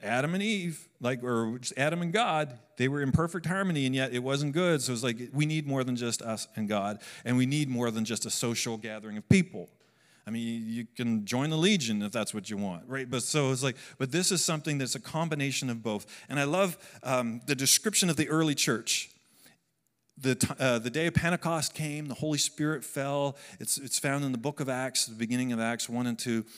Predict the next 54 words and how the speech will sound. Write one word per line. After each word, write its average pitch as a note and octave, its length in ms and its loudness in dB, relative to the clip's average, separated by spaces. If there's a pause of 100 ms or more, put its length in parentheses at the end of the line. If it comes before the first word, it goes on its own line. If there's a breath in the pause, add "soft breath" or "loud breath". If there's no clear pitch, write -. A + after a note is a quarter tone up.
(240 loud breath)
And B2 100 -4
there's C#3 120 0
the C#3 60 -6
Holy G3 160 6
Spirit, E3 260 2
and D#3+ 180 2
the D3+ 60 0
church - 320 2
was E3+ 120 2
born. A#2+ 500 2 (460 soft breath)
And C#3+ 120 0
so F3+ 180 6
out G3 120 8
of F#3+ 40 6
the F#3 80 8
outpouring G3 440 4
of E3+ 60 2
the D3 60 4
Holy D#3+ 220 2
Spirit, D#3+ 420 2 (420 loud breath)
people F#3+ 240 8
began D3+ 380 2
to - 100 -6
gather E3+ 540 0
in D#3 80 0
the D3 60 2
name C#3 240 0
of A2+ 80 -6
Jesus A2+ 420 -2
and A#2+ 100 -2
be, A#2 200 0 (320 loud breath)
you C#3+ 100 2
know, B2+ 140 4
kind C3+ 180 -2
of, B2 40 -2
they B2+ 100 2
kind C#3 160 0
of B2+ 80 2
started D3 260 2
to B2 80 -2
coalesce C#3+ 640 0
around C3 240 2
the C3 60 0
disciples, B2 580 0 (220 loud breath)
and C3+ 160 6
they C3+ 100 6
became C#3 720 0
the - 80 -6
first - 340 -4
church. - 360 -4
They A#2+ 80 -2
became C#3 500 -2 (320 loud breath)
the, B2 160 0
the, B2 240 -4